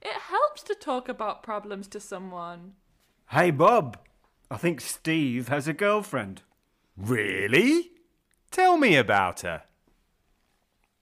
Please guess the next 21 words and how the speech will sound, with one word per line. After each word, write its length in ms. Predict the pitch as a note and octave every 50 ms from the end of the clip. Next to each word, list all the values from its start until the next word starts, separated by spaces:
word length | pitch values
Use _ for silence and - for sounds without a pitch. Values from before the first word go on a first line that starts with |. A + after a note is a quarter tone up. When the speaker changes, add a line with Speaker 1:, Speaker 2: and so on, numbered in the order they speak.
| _ _
Speaker 2:
Tell 200 | - - A3 C4+
me 240 | C4 C4 C4 B3 A3+
about 440 | E3+ D#3+ E3+ E3+ D#3+ D#3+ D3+ D#3 -
your 320 | D3+ D3+ D3+ C#3+ C#3 C#3 A2
house. 640 | A2+ A2 G2+ F#2 F2 - - - - - - - _
Speaker 1:
Well, 500 | A#3 A#3+ B3 C4+ C4 B3+ B3+ B3+ B3+ C4
it's 200 | C4+ B3 C4 -
a 60 | E4+
small 380 | - - F#4 G#4+ G#4+ G4+ D4 -
flat, 480 | - - A#3 G#3 F3 F3 - - - _ _ -
not 300 | G3 A3 A#3+ A#3+ A#3+ -
a 60 | F3+
house. 520 | E3+ F#3 D#3+ D3+ D#3 D#3+ D#3 - - - - - - - - _ _ _
There 380 | - G#3+ C4+ C#4 C4+ C#4 C#4 C4+
is 100 | C#4 C4+
a 60 | D4
sitting 380 | C4+ - F3+ F3 - F#3+ F#3+ F#3+
room 240 | F#3 G#3 D4 G4 F#4+
with 120 | C#4 F#3
a 40 | F#3+
kitchen. 420 | - G#3 - - - - C#4 F4+